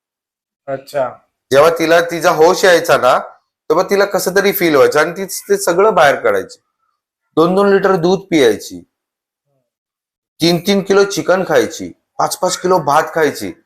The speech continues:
Speaker 1: बापरे.
Speaker 2: पूर्ण टोप खायची. त्यावेळेला तिला खाताना बघतानाच सगळे घाबरायचे, "ही एवढीशी पोरगी एवढं कसं खाते?"
Speaker 1: दहावीतली पोरगी.
Speaker 2: दहावीतली मुलगी. आणि ते खाऊन झाल्याच्या नंतर तो तिच्यावरती त्या वाईट शक्तीचा काय परिणाम असेल, काय असेल, तोपर्यंत ती खाऊन घ्यायची.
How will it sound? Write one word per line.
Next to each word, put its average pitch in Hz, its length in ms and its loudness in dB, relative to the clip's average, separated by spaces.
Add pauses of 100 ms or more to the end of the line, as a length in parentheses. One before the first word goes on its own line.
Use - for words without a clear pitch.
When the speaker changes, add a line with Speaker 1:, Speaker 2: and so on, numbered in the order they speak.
Speaker 1:
बापरे. 131 380 -12 (400)
Speaker 2:
पूर्ण 175 220 2 (120)
टोप 233 280 4
खायची. 147 520 0 (1120)
त्यावेळेला 190 800 4 (120)
तिला 180 220 2
खाताना 175 360 2
बघतानाच 185 580 0
सगळे 190 220 2
घाबरायचे, 127 580 0 (320)
"ही 156 220 -6
एवढीशी 185 360 0
पोरगी 190 300 0
एवढं 190 200 2
कसं 190 280 -6
खाते?" 165 300 -4 (880)
Speaker 1:
दहावीतली 151 420 -2
पोरगी. 135 180 -6
Speaker 2:
दहावीतली 190 440 2
मुलगी. 127 540 -2 (420)
आणि 170 180 2
ते 214 200 -2
खाऊन 196 260 4
झाल्याच्या 196 380 2
नंतर 196 260 -2 (160)
तो 190 120 2 (100)
तिच्यावरती 180 480 0
त्या 185 140 0
वाईट 143 280 2
शक्तीचा 156 420 -4
काय 156 160 2
परिणाम 135 420 0
असेल, 135 200 -6
काय 135 200 2
असेल, 147 220 -6
तोपर्यंत 185 320 -2
ती 208 200 -10
खाऊन 220 300 2
घ्यायची. 180 400 0